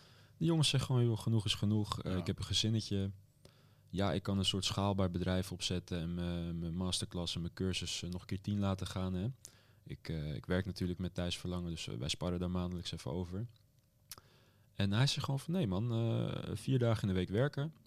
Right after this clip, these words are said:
Speaker 1: Een paar dagen dat ik één op één zit met mensen en verder werk ik, eh, een beetje aan mijn cursus. En that's it."
Speaker 2: Ja.
Speaker 1: En verder boeit het me ook niet. Ja, het
Speaker 2: Ja.
Speaker 1: boeit hem wel, maar, ehm, hij vindt andere dingen belangrijker.
Speaker 2: Ja.
Speaker 1: En dat is ook wel bewonderingswaardig.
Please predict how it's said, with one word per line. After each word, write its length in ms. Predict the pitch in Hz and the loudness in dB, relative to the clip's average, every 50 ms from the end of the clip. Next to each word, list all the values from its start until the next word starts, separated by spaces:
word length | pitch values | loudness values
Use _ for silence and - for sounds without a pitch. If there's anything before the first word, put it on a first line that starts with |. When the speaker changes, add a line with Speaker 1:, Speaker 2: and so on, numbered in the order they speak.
| - - - - - - - - - - - - _ - | -20 -20 -20 -20 -18 -18 -18 -16 -20 -20 -20 -20 _ -12
Speaker 1:
Een 120 | - 87 - | -12 -4 2
paar 200 | - 117 123 117 | 4 6 6 6
dagen 260 | 110 104 92 - - | 6 4 2 2 0
dat 100 | 90 85 | -2 -2
ik 80 | - | -2
één 180 | - 95 92 87 | -2 -2 0 0
op 100 | - - | 0 -2
één 140 | - 127 131 | 0 0 0
zit 180 | - 120 117 | 0 -2 -2
met 120 | 120 110 113 | -4 -6 -4
mensen 340 | 113 113 113 113 - 104 95 | -2 -2 -2 -2 -2 -4 -4
en 60 | - | -4
verder 240 | - 101 98 95 90 | -2 -2 0 0 0
werk 220 | 92 92 92 - | 0 -2 -2 -4
ik, 160 | 85 - - | -6 -10 -8
eh, 280 | 87 85 82 80 76 76 | -6 -4 -4 -4 -4 -4
een 120 | 85 85 | -4 -4
beetje 280 | 82 85 85 85 - - | -4 -4 -4 -6 -6 -6
aan 100 | - 90 | -6 -6
mijn 120 | 85 - - | -6 -2 0
cursus. 460 | 120 131 139 131 143 151 - - - - _ _ _ - - _ _ - _ _ _ - | 0 2 2 0 -2 -4 -6 -8 -10 -16 _ _ _ -20 -20 _ _ -20 _ _ _ -6
En 80 | 143 | -2
that's 200 | 131 131 131 - - | -2 0 0 0 -2
it." 220 | 135 - - - - - | -2 -4 -6 -10 -10 -8
Speaker 2:
Ja. 180 | 82 82 - - - | -8 -8 -8 -10 -14
Speaker 1:
En 80 | 110 | -10
verder 220 | - 139 131 123 120 | -6 -4 -2 0 0
boeit 180 | 135 143 135 - | 2 0 0 0
het 80 | - | -4
me 60 | 85 78 | -6 -6
ook 100 | 73 76 | -4 -6
niet. 200 | 71 67 - - | -8 -10 -10 -6
Ja, 60 | - 85 | -4 -4
het 120 | 90 101 | -4 -4
Speaker 2:
Ja. 80 | 90 85 | -6 -4
Speaker 1:
boeit 260 | 80 98 104 113 - | 0 0 0 0 0
hem 100 | 90 82 | -2 -4
wel, 200 | 80 80 87 92 | -2 -2 -2 -2
maar, 260 | 92 90 85 82 82 - - - - _ - - _ _ _ _ | -2 -2 -4 -4 -6 -8 -14 -20 -20 _ -20 -20 _ _ _ _
ehm, 320 | - 78 82 82 82 82 82 82 80 85 - - _ _ _ _ _ _ - - _ _ | -8 -6 -4 -4 -4 -4 -4 -6 -8 -10 -14 -18 _ _ _ _ _ _ -20 -20 _ _
hij 180 | _ - 87 90 | _ -4 -4 -2
vindt 180 | - 107 - | 0 -2 -2
andere 240 | - 101 95 92 90 | 0 -2 -2 0 -2
dingen 160 | 90 87 85 | -2 -2 -2
belangrijker. 540 | 80 92 98 98 82 76 - - - - - - | -2 -2 -2 -2 -4 -6 -10 -12 -14 -18 -16 -10
Speaker 2:
Ja. 180 | - 107 104 98 76 - - - | -6 -4 -4 -4 -6 -8 -10 -6
Speaker 1:
En 60 | 113 | -4
dat 80 | 117 | -2
is 80 | 110 - | -2 -2
ook 80 | 95 92 | -2 -2
wel 140 | 92 87 | -2 -2
bewonderingswaardig. 840 | 82 87 82 90 85 85 80 82 - - 85 95 87 69 69 - - | -2 -4 -4 -4 -4 -4 -4 -4 -4 -2 -2 -2 -2 -4 -6 -10 -14